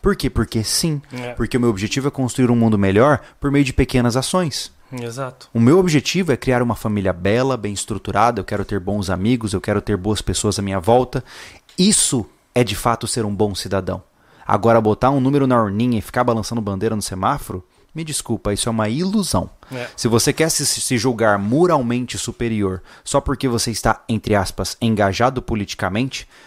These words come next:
Speaker 1: mas é um completo, é,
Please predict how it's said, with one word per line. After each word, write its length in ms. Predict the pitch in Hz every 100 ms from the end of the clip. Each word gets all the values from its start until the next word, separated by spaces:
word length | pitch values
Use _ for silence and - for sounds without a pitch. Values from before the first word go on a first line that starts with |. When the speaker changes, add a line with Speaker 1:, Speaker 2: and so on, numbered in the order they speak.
| -
Speaker 1:
mas 280 | 110 113 92
é 80 | 113
um 100 | 117
completo, 920 | - 107 92 113 120 117 117 104 90 - - -
é, 540 | 101 104 104 98 95